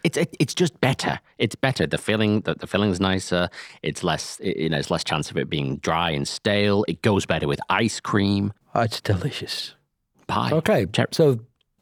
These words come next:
Speaker 3: Jeff's solution to everything is just more pie. Sweet potato,
Speaker 1: <laughs>
Speaker 3: pumpkin.
Speaker 1: That's the thing. You could ha-,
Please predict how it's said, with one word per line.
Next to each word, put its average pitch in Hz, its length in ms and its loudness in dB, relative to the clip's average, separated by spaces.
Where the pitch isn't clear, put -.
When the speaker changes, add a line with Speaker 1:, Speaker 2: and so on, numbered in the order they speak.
Speaker 3:
Jeff's 156 240 4
solution 151 400 4
to 135 100 4
everything 143 360 2
is 131 220 2
just 123 240 0
more 120 240 2
pie. 85 420 -4
Sweet - 200 2
potato, 135 540 2
Speaker 1:
<laughs> - 1040 -2
Speaker 3:
pumpkin. 139 180 4
Speaker 1:
That's 139 140 4
the - 20 4
thing. 127 160 2
You 151 100 2
could 202 140 2
ha-, 151 100 0